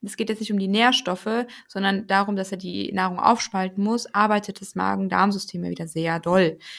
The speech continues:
Das heißt, da gibt's dann wieder viel Blut, was dann da reingeht und das hat dann an anderen Stellen wieder irgendwo, äh, fehlt. Und von daher würde ich halt sagen, bisschen weniger lieber essen,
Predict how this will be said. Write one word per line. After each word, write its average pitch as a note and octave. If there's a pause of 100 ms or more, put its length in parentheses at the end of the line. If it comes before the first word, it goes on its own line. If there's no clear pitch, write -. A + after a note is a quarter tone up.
(360)
Das -
heißt, F#3
da F#3
gibt's F#3
dann F3+
wieder E3
viel F3+
Blut, C#4
was G#3+
dann A3
da G3+
reingeht G3
und G3
das -
hat -
dann E3+
an F3+
anderen C4
Stellen G#3+
wieder G3+
irgendwo, F#3+
äh, F#3+
fehlt. F#3+ (420)
Und G3 (180)
von G3+
daher A3+
würde A3
ich G#3+
halt F#3
sagen, A3 (180)
bisschen D#3+
weniger D#4
lieber D4+
essen, D4